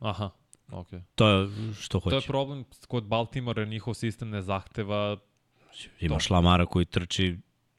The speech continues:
Speaker 1: Možda rotiraš. Potpisali su i Melvina Gordona, možda čovjek preživi trening kamp i bude u rotaciji takođe, tako da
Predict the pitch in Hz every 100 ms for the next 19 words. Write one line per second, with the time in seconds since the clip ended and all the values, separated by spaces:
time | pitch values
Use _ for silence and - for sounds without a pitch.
0 | _ _ _ _ _ _ - 104 98 101
1 | 92 95 90 87 98 90 87 - - _
2 | 107 - 107 - 107 98 - 104 101 98
3 | 98 98 95 87 95 98 98 95 87 _
4 | 98 92 92 - 95 - 95 92 95 90
5 | 90 - 95 92 101 92 - 87 98 92
6 | 90 85 _ - - - - 110 107 -
7 | 98 - 107 98 90 - 98 98 92 90
8 | - 90 87